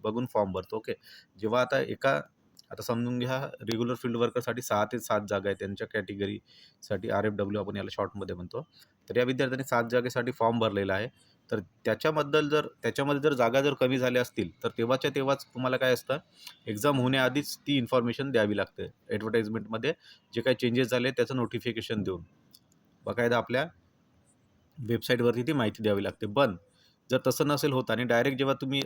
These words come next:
व्हेरिफिकेशनला जाताय आणि व्हेरिफिकेशनच्या वेळी जर तुम्ही असं सांगत आहे की आता आमच्या जागा कमी झालेल्या आहे, तर ही एक चुकीची पद्धत आहे. जर तसं काही झालेलं होतं तर मग तुम्हाला काय करायला पाहिजे, जाहिरात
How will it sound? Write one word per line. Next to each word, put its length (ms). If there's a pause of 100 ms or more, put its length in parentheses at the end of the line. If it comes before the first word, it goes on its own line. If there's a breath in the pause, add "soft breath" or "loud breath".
व्हेरिफिकेशनला 720
जाताय 280
आणि 140
व्हेरिफिकेशनच्या 720
वेळी 200
जर 140
तुम्ही 240
असं 180
सांगत 340
आहे 80
की 100
आता 180
आमच्या 200
जागा 240
कमी 260
झालेल्या 340
आहे, 80 (520 soft breath)
तर 280 (320)
ही 100
एक 80
चुकीची 320
पद्धत 320
आहे. 200 (680 soft breath)
जर 160
तसं 180
काही 140
झालेलं 320
होतं 260
तर 100
मग 180
तुम्हाला 260
काय 180
करायला 240
पाहिजे, 240
जाहिरात 300